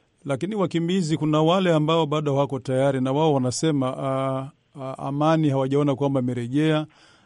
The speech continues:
na nyie mnapata tu ripoti ya serikali, sababu serikali yao inakubalisha kwamba amani ipo. Kwa hiyo, ah, kuna wale wanasema hawa ambao hawajawa tayari, eh, mwape haki yao ya kusalia katika makambi.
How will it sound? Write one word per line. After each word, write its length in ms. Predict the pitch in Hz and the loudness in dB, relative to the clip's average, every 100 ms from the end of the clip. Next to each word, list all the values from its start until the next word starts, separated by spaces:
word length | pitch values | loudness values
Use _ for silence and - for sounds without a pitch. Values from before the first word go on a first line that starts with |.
| _ - | _ -12
na 300 | 120 127 131 | -6 -4 -2
nyie 420 | 143 160 165 160 | -2 0 2 2
mnapata 560 | 139 135 131 - 185 160 | 2 0 0 -2 -2 -2
tu 120 | 147 | -2
ripoti 440 | 135 123 147 - | -2 2 2 2
ya 80 | 127 | -4
serikali, 580 | 117 120 113 135 131 123 | -4 -8 -6 -4 -2 -4
sababu 340 | 123 131 139 | -8 -8 -6
serikali 560 | 127 127 117 156 147 143 | -6 -6 -4 -2 2 4
yao 260 | 151 151 143 | 4 4 2
inakubalisha 760 | 131 117 - 143 135 151 156 | 0 -6 -12 -4 -2 -2 -2
kwamba 260 | 143 139 131 | -2 -2 -2
amani 280 | 127 127 123 | -2 -4 -4
ipo. 160 | 127 | -6
Kwa 220 | 120 135 | -4 0
hiyo, 400 | 139 160 147 139 - _ _ 135 | 4 4 4 0 -6 _ _ -8
ah, 160 | 123 | -8
kuna 220 | 113 127 | -6 -2
wale 160 | 139 156 | 0 2
wanasema 500 | 139 127 151 147 135 - _ _ _ _ | 0 -2 -2 -2 -2 -8 _ _ _ _
hawa 380 | - 151 175 156 | 0 4 8 8
ambao 260 | 147 160 | 6 6
hawajawa 380 | 143 139 147 160 | 6 4 4 2
tayari, 500 | 123 143 151 123 120 - | 0 0 0 0 -6 -8
eh, 520 | 127 127 127 131 131 - - - - 147 | -4 -4 -2 -4 -6 -10 -20 -16 -12 -10
mwape 400 | 156 135 151 156 | -4 0 0 2
haki 240 | 147 131 156 | 0 2 2
yao 180 | 156 147 | 2 2
ya 80 | |
kusalia 600 | 135 143 - 147 160 156 | 0 -6 -6 -4 -2 -2
katika 260 | 147 139 151 | -2 -4 -4
makambi. 420 | 147 165 143 104 | -4 -2 -4 -6